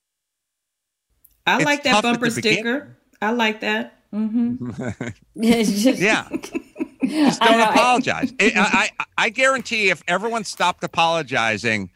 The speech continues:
Speaker 2: for three months, this stuff would all go away.
Speaker 3: Adam, I am such a fan, and today you reminded me again why.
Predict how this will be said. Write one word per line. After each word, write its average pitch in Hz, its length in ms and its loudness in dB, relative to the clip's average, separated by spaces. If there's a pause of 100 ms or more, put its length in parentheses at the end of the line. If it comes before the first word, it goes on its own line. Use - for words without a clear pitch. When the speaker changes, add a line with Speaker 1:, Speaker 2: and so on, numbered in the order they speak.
(320)
Speaker 2:
for 143 320 -4 (100)
three 196 460 0
months, 160 580 -4 (160)
this 143 160 -4
stuff 156 280 -2
would 147 120 -4
all 123 180 -2
go 104 220 -2
away. 85 240 -8 (1200)
Speaker 3:
Adam, 240 340 2
I 240 140 -2
am 247 160 -2
such 214 240 -4
a 185 160 0
fan, 156 360 -2
and 156 360 -2
today 165 400 0
you 160 220 -2
reminded 143 420 0
me 135 360 -4 (160)
again 135 640 -4 (300)
why. 117 480 -6